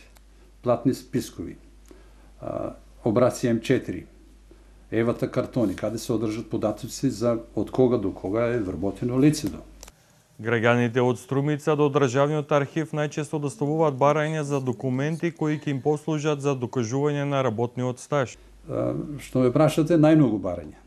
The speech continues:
Speaker 1: Најмногу барања, барање имаме од, а, за работен стаж. Значи, остварување на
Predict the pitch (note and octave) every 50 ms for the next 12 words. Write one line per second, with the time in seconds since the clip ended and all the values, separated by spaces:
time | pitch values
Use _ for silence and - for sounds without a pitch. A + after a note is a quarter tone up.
0 | - - G2+ C3 C#3+ C3 A#2 G2+ F#2+ G2 F2+ G2 G#2+ B2+ D#3+ E3+ E3+ - D3+ B2
1 | A2+ B2+ C#3 D3 C#3+ D#3 F#3 F#3 E3+ D3+ D#3 D#3+ D#3 D#3 F3+ G3 F#3 - - D#2
2 | D#2+ A2+ - - - - E2 E2 - - - - - - - - - - - -
3 | - - - - - - - - - - - - - G2+ A2 A#2 A#2+ A2 G#2+ G#2+
4 | - - F#2 F2+ - F2 D#2 - - - - - - - - - - - - -
5 | - - - - - - - - - - - - - - - - - - - -
6 | - - - - A2+ G#2+ - - A#2+ - - - F#2+ F#2 G2 A2 B2+ C3+ C3+ D#3
7 | E3 E3 E3 - - - - - G#2+ G#2 A#2+ -